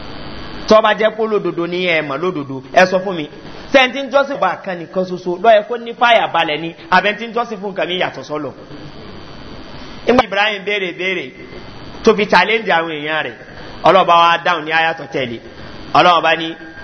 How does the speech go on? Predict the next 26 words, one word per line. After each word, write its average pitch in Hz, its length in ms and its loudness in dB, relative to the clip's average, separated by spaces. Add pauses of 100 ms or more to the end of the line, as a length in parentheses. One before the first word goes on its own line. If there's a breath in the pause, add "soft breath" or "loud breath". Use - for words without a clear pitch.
(840)
nígbà 208 220 6
tó 208 80 4
Ọlọ́run 202 120 6
bá 196 100 4
ní, 196 60 0
"فأي 202 200 2
الفريقين 196 400 -2
أحق 190 260 -4
بالأمن 175 300 -6
إن 160 100 -6
كنتم 170 220 -8
تعلمون." 165 260 0
Ọlọ́run 185 160 2
bá 180 120 6
ní, 180 120 -4 (320)
"الذين 196 420 0
آمنوا 190 680 4
ولم 170 260 0
يلبسوا 160 400 -2 (100)
إيمانهم 151 600 -6
بظلم 220 600 -4 (300)
أولئك 208 720 4
لهم 160 420 -2
الأمن 180 500 -6
وهم 139 340 -4 (100)
مهتدون." 113 460 -4